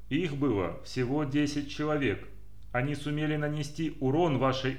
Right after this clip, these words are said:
армии, уничтожить ее арсенал, склады, сухопутный крейсер "Адольф Гитлер",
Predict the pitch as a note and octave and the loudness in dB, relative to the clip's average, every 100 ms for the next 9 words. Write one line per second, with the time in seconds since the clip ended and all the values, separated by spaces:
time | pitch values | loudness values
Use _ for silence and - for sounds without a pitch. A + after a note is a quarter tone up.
0 | - D3+ A#2+ G#2 F#2 F2 - - - - | 6 6 6 0 -2 -4 -8 -12 -12 -6
1 | B2 C3+ C3+ - E3+ D#3+ D3 D3 D#3 D3 | 0 0 0 -2 0 2 2 2 2 2
2 | C3 C3 A#2 A2+ D3+ D#3 - - A#2 G#2+ | 0 0 -2 4 4 4 -2 -2 0 4
3 | C#3 D#3 D3+ - - - - C#3 C#3+ C#3 | 4 4 0 -10 -12 -10 -4 0 0 2
4 | E3+ E3 D3+ E3+ D3+ D3 C3+ C3 - - | 2 2 0 2 4 4 4 2 0 -2
5 | C#3+ C3+ C3+ A2+ G#2+ B2+ D3+ D3+ D3 C3+ | -2 2 2 2 2 2 2 4 2 2